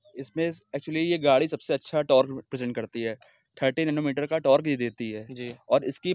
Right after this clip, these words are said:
Speaker 1: पावर जब आप चलाएंगे, फील करेंगे, मैं आपसे बोलूँगा नहीं,
Speaker 2: <laughs>
Speaker 1: जब आप चलाएंगे, तो उस गाड़ी में फील अपने आप हो जाएगा।
Speaker 2: मीन्स पावर के मामले में कहीं कमी नहीं
Speaker 1: कहीं
Speaker 2: मिलती
Speaker 1: मुझे
Speaker 2: आपको?
Speaker 1: कहीं कमी नहीं लगी है।
Speaker 2: ओवरटेक करने में कहीं पे तो?
Speaker 1: बिल्कुल, बिल्कुल भी, कतई नहीं।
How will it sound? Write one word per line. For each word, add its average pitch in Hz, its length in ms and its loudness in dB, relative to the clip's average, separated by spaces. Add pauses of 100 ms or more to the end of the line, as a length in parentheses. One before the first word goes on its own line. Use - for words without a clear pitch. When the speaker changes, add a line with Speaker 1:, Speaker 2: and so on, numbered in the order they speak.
(120)
Speaker 1:
पावर 143 420 6
जब 139 160 -2
आप 147 120 4
चलाएंगे, 139 480 -2
फील 147 280 2
करेंगे, 127 440 0 (540)
मैं 143 120 2
आपसे 156 220 2
बोलूँगा 160 420 4
नहीं, 151 360 2
Speaker 2:
<laughs> - 200 -8
Speaker 1:
जब 160 100 6
आप 160 280 4
चलाएंगे, 151 540 4
तो 175 200 -2
उस 185 160 2
गाड़ी 156 240 6
में 180 160 -4
फील 180 160 4
अपने 165 180 0
आप 175 200 4
हो 151 120 6
जाएगा। 113 440 -4 (580)
Speaker 2:
मीन्स 185 160 0
पावर 175 280 6
के 196 80 0
मामले 185 320 8
में 202 100 2
कहीं 180 180 6 (160)
कमी 175 180 6
नहीं 160 140 6
Speaker 1:
कहीं 165 100 8
Speaker 2:
मिलती 160 140 6
Speaker 1:
मुझे 135 140 6
Speaker 2:
आपको? 120 180 4
Speaker 1:
कहीं 156 160 4
कमी 127 180 0
नहीं 113 100 -6
लगी 110 240 -10
है। 117 160 -16 (140)
Speaker 2:
ओवरटेक 190 460 6
करने 180 300 4
में 180 120 4
कहीं 170 180 0
पे 165 120 -2
तो? 156 40 2
Speaker 1:
बिल्कुल, 170 240 4
बिल्कुल 147 440 0
भी, 131 120 0
कतई 135 320 -2
नहीं। 107 140 -8